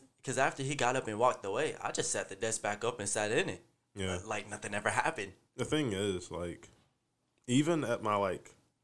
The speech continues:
Speaker 2: I was very rude. I was mean.
Speaker 1: Yeah.
Speaker 2: Generally, you'd have to provoke me, but sometimes I do remember instances where I would just be out of pocket
Speaker 1: Yeah.
Speaker 2: for no reason. There were times where I would come out of my pocket for no reason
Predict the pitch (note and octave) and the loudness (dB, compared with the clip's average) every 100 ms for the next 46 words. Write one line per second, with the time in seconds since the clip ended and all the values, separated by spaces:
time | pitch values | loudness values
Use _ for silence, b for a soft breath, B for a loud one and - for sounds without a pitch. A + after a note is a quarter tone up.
0 | _ _ _ _ _ _ B2 A#2+ A2+ F#2+ | _ _ _ _ _ _ 4 6 6 4
1 | F#2+ F2+ E2 E2+ E2+ - - F2 F2 E2+ | 0 0 -2 -4 -6 -10 -8 -4 -4 -6
2 | E2 E2+ F2+ F#2 _ G#2 F#2 - - G2+ | -8 -10 -10 -14 _ -12 -12 -14 -18 -8
3 | F#2 A2 C#3 C#3+ C#3+ C#3 C#3 C#3 - b | -2 0 2 2 2 0 -4 -6 -12 b
4 | b b b - G#2+ A2 G#2 - - F#2+ | b b b -8 -6 -2 -2 -4 -6 -4
5 | F#2+ F#2 A2 A2+ G#2 - A2 G2+ G#2+ G2 | -2 -4 -4 -4 -2 -4 -4 -6 -6 -6
6 | G2+ - G2+ A2 A2 A2+ G#2+ F2+ G2+ - | -6 -6 -4 -2 0 -2 -4 -4 -4 -6
7 | F#2+ - G#2 F#2+ F#2 F2+ F2+ E2+ F2 - | -6 -8 -8 -6 -4 -4 -6 -8 -10 -10
8 | - G2 G2 F#2+ - F2 F2 G2 - _ | -10 -8 -4 -4 -4 -8 -8 -12 -14 _
9 | - G2+ E2 - - A2 A2+ C3 D3 G#2 | -8 -8 -8 -16 -4 2 4 4 4 0
10 | D#2+ - _ _ F#2 G#2 A#2+ B2 C#3+ A2 | -8 -20 _ _ -6 -2 -2 0 -2 -2
11 | F2+ F2+ F2+ F2+ - G2 F#2+ G#2 G#2+ G2+ | -4 -4 -4 -6 -6 -2 2 4 2 0
12 | A#2 F2+ - - F2+ F2 G2 F#2+ F#2 F2+ | 0 0 -4 -12 -10 -4 -2 -2 -4 -8
13 | F2 | -12